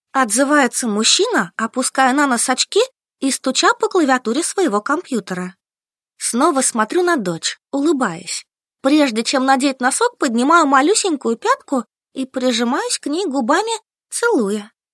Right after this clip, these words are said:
Натянув на шестимесячное тельце комбинезон и носки, забрасываю на плечо сумку со всем ежеминутно ей необходимым и беру на руки свою драгоценность.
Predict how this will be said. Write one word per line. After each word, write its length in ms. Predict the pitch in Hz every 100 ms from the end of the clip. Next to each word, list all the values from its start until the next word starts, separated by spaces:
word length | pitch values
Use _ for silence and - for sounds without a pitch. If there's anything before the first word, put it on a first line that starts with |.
| _
Натянув 540 | 247 254 247 254 339 -
на 100 | 269
шестимесячное 840 | 269 254 277 285 302 277 - 226
тельце 360 | 226 294 254 240
комбинезон 600 | 226 226 214 240 254 247
и 40 | 220
носки, 360 | 240 - 415 523 _ _ _ 277
забрасываю 640 | 247 220 220 320 - 240 226
на 120 | 226
плечо 320 | 226 226 220
сумку 360 | - 370 480 494
со 140 | -
всем 260 | 302 - 370 - _ -
ежеминутно 800 | 269 277 254 262 247 302 466 427
ей 240 | 381 226 294
необходимым 880 | 247 208 - 190 175 370 453 202 - _ _ -
и 100 | 196
беру 260 | 208 240
на 180 | 208 269
руки 240 | 440 440
свою 340 | 440 - 214 247
драгоценность. 920 | 269 220 - - 170 180 185 -